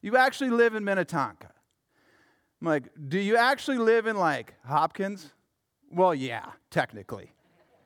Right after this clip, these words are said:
"So then why did you say you live in Minnetonka?" "Well, it's close,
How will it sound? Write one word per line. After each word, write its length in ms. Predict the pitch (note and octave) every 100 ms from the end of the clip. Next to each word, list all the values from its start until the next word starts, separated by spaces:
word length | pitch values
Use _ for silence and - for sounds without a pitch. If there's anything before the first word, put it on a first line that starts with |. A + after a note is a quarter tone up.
| _ _ _ _ _ _ _
"So 280 | - - C#4
then 260 | C#4+ D#4 D#4
why 360 | D4+ D#4 E4+
did 180 | F#4+ F4+
you 140 | F4 F4+
say 320 | - E4 E4
you 140 | E4+
live 180 | E4+ E4+
in 100 | E4
Minnetonka?" 400 | E4 E4+ - D4
"Well, 260 | D#4 E4+ E4+
it's 140 | -
close, 800 | - - E4 A3+ F2+ G2+ - -